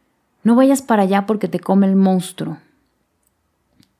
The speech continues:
O decirle a algún adolescente, "Así con ese feo carácter, ningún chico se va a fijar en ti". No caemos en cuenta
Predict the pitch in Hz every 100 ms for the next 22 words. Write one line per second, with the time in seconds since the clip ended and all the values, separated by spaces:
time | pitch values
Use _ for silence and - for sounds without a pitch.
0 | _ _ - 175 180 - 196 214 233 202
1 | 202 202 170 160 - 185 185 180 - _
2 | _ _ _ _ _ _ _ _ - 165
3 | - 208 262 247 240 214 214 214 202 175
4 | 170 - 220 - - 180 185 202 208 233
5 | - 262 226 180 170 185 175 165 160 160
6 | 151 143 _ _ _ _ _ _ _ _
7 | _ _ _ _ _ _ _ _ _ _
8 | _ _ _ _ _ _ _ _ _ _
9 | 202 208 208 262 202 202 202 175 175 170
10 | 160 170